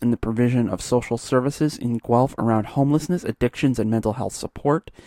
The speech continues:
Jennifer Gibson from Homewood Health Center had concerns about the report because it didn't have a data validation process, and she was concerned about making decisions based on that information.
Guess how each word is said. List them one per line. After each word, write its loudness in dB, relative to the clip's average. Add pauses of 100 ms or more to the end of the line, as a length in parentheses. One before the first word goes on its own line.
(580)
Jennifer 6
Gibson 2
from 0
Homewood 2
Health 2
Center 0
had -2
concerns 0
about 2
the 0
report 0
because -4
it -4
didn't 0
have -2
a 0
data 0
validation -2
process, 0 (500)
and 2
she 2
was 4
concerned 2
about 2
making 0
decisions 0 (340)
based -4
on 2
that -2
information. -2